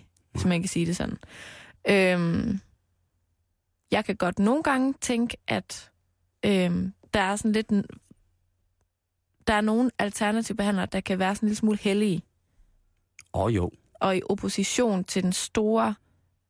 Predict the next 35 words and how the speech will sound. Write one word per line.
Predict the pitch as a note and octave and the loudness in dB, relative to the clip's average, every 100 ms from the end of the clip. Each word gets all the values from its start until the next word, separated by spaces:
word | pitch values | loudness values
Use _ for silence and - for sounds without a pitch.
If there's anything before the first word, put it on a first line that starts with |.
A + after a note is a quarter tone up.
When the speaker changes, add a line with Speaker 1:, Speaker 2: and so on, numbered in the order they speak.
| _ _ _ _ | _ _ _ _
Speaker 1:
dumme, | G#3 G3+ G#3+ | 2 2 0
trælse | - F3 F3 G3 | -2 -2 0 0
medicinalindustri. | F#3+ F3+ F#3 F3 D#3+ - E3+ - - - _ _ - | 0 0 0 0 0 -2 -4 -6 -8 -10 _ _ -16
Speaker 2:
Ja. | - - - - | -16 -20 -20 -2
Speaker 1:
Og | A3+ | 0
sådan | A3 D4 | 2 4
noget, | C#4 B3 - - | 4 2 -2 -4
det | - C#4 | -4 0
kan | B3 | -2
jeg | |
godt | A3+ A#3 | 0 -4
få | - B3 | -2 -2
det | A#3+ | 0
sådan | A#3+ | 0
lidt | A#3 | 0
stramt | - - A#3 A3+ | 0 -2 0 0
over, | G3 F#3+ | 0 0
fordi | - - A#3 - _ _ _ _ | -4 0 0 0 _ _ _ _
at, | G3+ G3+ - _ _ _ _ _ _ _ _ | -2 -2 -10 _ _ _ _ _ _ _ _
altså, | G3+ F#3+ F3 - _ _ _ - | -2 0 -2 -4 _ _ _ -4
alternativ | G#3 - G#3+ A#3+ A#3 | -2 0 2 2 0
behandling, | G#3 G3+ A3+ F#3+ - | 0 2 2 0 -2
alternativ | F#3+ G3 G#3+ G#3 A#3 - G#3 - | -4 -2 0 0 0 0 -2 0
medicin | G3+ F#3+ G3 - B3+ F#3+ | 0 0 0 0 2 2
er | - | 0
jo | F3+ | 0
en | F#3 | 0
industri | G3 F#3+ F#3 - A#3 - | 0 0 -2 -2 -2 -2
på | G3+ | -4
præcis | - G3+ - D4 B3 | -2 -2 0 0 -2
samme | - F3+ F3 F#3 | 0 2 4 4
måde, | E3 D#3+ F3 - _ _ | 2 0 -2 -6 _ _
som | - G#3 | -4 -2
medicinalindustrien | F#3+ F3 F#3 F#3 F3+ F3+ F#3 - E3 | 0 -2 0 0 0 -4 -4 -2 0
er. | D#3 | 0